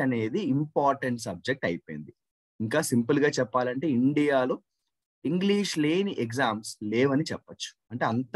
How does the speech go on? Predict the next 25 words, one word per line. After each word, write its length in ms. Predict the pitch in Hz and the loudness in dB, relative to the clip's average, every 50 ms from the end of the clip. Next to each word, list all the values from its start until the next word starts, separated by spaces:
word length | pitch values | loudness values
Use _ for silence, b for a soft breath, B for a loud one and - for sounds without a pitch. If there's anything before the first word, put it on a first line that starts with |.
| 180 170 143 | 4 6 6
ఇంపార్టెంట్ 680 | 135 147 - - 175 170 165 165 - - 143 147 139 - 101 | 4 4 4 4 6 6 6 4 2 -4 -4 -4 -4 -8 -10
సబ్జెక్ట్. 420 | 90 - - - - - _ _ - _ _ _ _ _ _ - 95 | -14 -14 -14 -18 -20 -20 _ _ -20 _ _ _ _ _ _ -4 0
రెండోది 420 | 107 131 175 214 208 147 131 135 156 208 - b b b b b b b _ - 135 | 2 4 4 4 4 4 4 4 2 2 -2 b b b b b b b _ 2 4
కేవలం 280 | 131 135 156 185 220 196 151 - | 4 4 4 4 4 6 4 4
ఇంపార్టెంట్ 460 | - - 202 220 214 220 208 180 - 151 | 4 6 4 4 4 2 -4 -2 -4 -6
సబ్జెక్టే 400 | 127 110 123 117 - - 180 175 - | -6 -4 -6 -6 -4 -6 -6 -6 -8
కాదు, 160 | 98 - - _ _ _ _ _ _ _ _ _ _ _ - 127 | -14 -14 -16 _ _ _ _ _ _ _ _ _ _ _ -10 -10
ఇప్పుడున్న 440 | 113 - - 196 185 175 185 214 233 240 - | -8 -2 2 4 6 6 6 6 4 4 6
కాంపిటీటివ్ 540 | 185 170 175 196 185 202 170 196 185 190 175 175 | 6 6 6 6 4 0 -2 -2 -2 -2 -2 -2
ఎగ్జామ్స్ 400 | 156 139 143 160 156 156 160 - - 160 | -2 -2 -2 0 0 0 -2 -4 -4 -2
లో 60 | 151 131 123 | 0 0 0
ఇంగ్లీష్ 340 | 135 160 185 202 208 196 - - | 2 2 2 2 2 0 0 -2
యొక్క 160 | 160 - - 151 - - | -2 0 0 -2 -2 -2
స్టాండర్డ్ 560 | - - 127 107 110 131 170 202 196 196 180 170 - - | 0 2 4 6 6 6 6 6 4 4 2 0 -2 -4
చాలా 500 | 139 113 117 127 143 170 196 220 233 220 208 160 | -4 -2 -2 0 0 0 0 0 0 0 0 2
మంచి 340 | 131 131 160 202 202 - 226 190 | 2 2 2 0 0 -2 -2 -4
స్టాండర్డ్ 440 | - - 147 127 117 117 117 110 107 107 - | -2 0 0 2 2 2 0 -2 -4 -4 -6
క్వశ్చన్స్ 360 | 101 95 - 131 147 175 - - | -8 -6 -6 -6 -6 -6 -6 -6
వస్తున్నాయి. 320 | 82 - - - 95 76 90 117 | -8 -8 -8 -8 -6 -4 -4 -4
ఒకప్పటితో 440 | - 120 113 - 165 165 151 - - - | -4 -4 -2 0 0 0 0 0 -2 0
కంపేర్ 340 | 113 113 110 - 143 147 139 131 | 0 0 2 2 2 2 2 2
చేస్తే 300 | 143 135 127 - - 165 180 - _ _ _ _ _ _ _ _ _ _ _ _ _ _ - 127 | 0 0 0 0 -4 -4 -6 -6 _ _ _ _ _ _ _ _ _ _ _ _ _ _ 0 2
మెయిన్స్ 340 | 139 160 202 220 226 220 - 190 | 4 4 4 4 4 2 2 2
లెవెల్లో 320 | 180 170 160 160 156 156 143 127 | 4 6 6 6 6 6 6 4
ముఖ్యంగా 420 | 117 117 117 - 143 127 110 98 | 2 0 0 -2 -2 0 0 -2